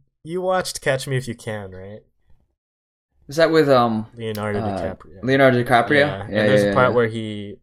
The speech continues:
Speaker 1: like, taught a class for a quarter.
Speaker 2: Oh,
Speaker 1: Right. And they ask,
Speaker 2: yeah, I
Speaker 1: like,
Speaker 2: remember
Speaker 1: "Oh,
Speaker 2: that.
Speaker 1: uh, how'd you do that?" And all he said is, like,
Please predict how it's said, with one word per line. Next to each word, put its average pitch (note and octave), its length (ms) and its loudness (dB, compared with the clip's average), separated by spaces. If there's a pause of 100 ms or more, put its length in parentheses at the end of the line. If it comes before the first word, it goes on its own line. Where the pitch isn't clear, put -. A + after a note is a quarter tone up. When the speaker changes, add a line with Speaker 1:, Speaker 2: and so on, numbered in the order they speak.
(120)
Speaker 1:
like, F#2+ 360 -20 (200)
taught G2 400 -10
a F2+ 400 -12 (600)
class F#2+ 320 -8
for A2+ 140 -6
a G#2 40 -6
quarter. A#2 480 -4
Speaker 2:
Oh, F3+ 540 6
Speaker 1:
Right. F#3+ 100 4
And A3+ 680 4
they G#3+ 60 8
ask, - 320 6
Speaker 2:
yeah, C#3 60 2
I F#3 240 4
Speaker 1:
like, G3 100 2
Speaker 2:
remember G3+ 320 2
Speaker 1:
"Oh, E3 100 2
Speaker 2:
that. C3+ 600 2
Speaker 1:
uh, G#2+ 340 -8 (220)
how'd A#2+ 220 -2
you A#2+ 60 -6
do A2 200 -8
that?" F2 340 -12
And F#2 260 -16
all G2 160 -16
he G2 80 -12
said F#2+ 300 -12
is, F2 200 -16
like, D#2+ 300 -20